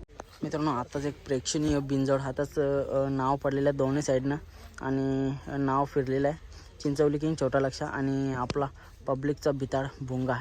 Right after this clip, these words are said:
एक प्रेक्षणीय अशी बिनजोड होणार आहे आणि आपल्याला लवकरात लवकर बघायला भेटणार आहे. एक, अ, भुंगाचा पण स्पीड म्हटलं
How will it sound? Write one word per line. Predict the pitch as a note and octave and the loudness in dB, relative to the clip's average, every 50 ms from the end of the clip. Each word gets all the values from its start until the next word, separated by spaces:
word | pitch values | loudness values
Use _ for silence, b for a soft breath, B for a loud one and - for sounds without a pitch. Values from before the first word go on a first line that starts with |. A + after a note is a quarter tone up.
| - - | -4 -4
एक | D3 D3+ - E3+ | -6 -2 0 -2
प्रेक्षणीय | D3+ - D3 D3 C#3+ - - E3+ D#3+ D#3 | 0 2 2 2 2 2 0 0 0 0
अशी | D3 - D#3 | 0 -2 -2
बिनजोड | C#3+ D3 C#3+ C#3 D3 D3+ C#3+ | -2 0 2 2 4 4 4
होणार | C#3 C#3 C#3 C#3+ C#3 | 4 2 2 0 0
आहे | D3+ - B B B B B B B - | -2 -4 B B B B B B B -8
आणि | C3+ C3+ C#3 C3+ | -4 -4 -2 -2
आपल्याला | C3 C3 D3+ C#3+ C#3+ C#3+ | -2 0 2 2 4 4
लवकरात | C#3+ C#3 C3 B2+ - D3 D3 D3 D3 | 4 4 2 2 2 2 2 4 4
लवकर | C3+ B2+ B2 C#3+ | 2 2 2 0
बघायला | C3+ B2+ C3 C3 C3+ C3+ C3 | 0 2 2 2 4 4 4
भेटणार | B2 A#2 A#2+ B2 B2 | 2 2 2 0 -2
आहे. | A#2+ A#2 - - - - C#3+ | -4 -6 -8 -12 -10 -8 -8
एक, | C#3+ - - D#3 | -8 -2 2 4
अ, | D3+ D3+ D3 D3 B B B B B B B B B B - | 4 4 2 0 B B B B B B B B B B -10
भुंगाचा | D3 C#3 C#3 C#3 C#3+ C3+ D3 D#3 - E3+ | -4 -2 0 0 4 4 4 4 4 4
पण | E3+ E3+ | 4 4
स्पीड | E3 - - - E3 D#3+ D#3 | 2 0 0 4 4 4 6
म्हटलं | D3+ D#3 D3 C#3+ C#3+ C3+ C#3 C#3+ D3 D3+ | 6 4 4 4 2 2 4 4 4 4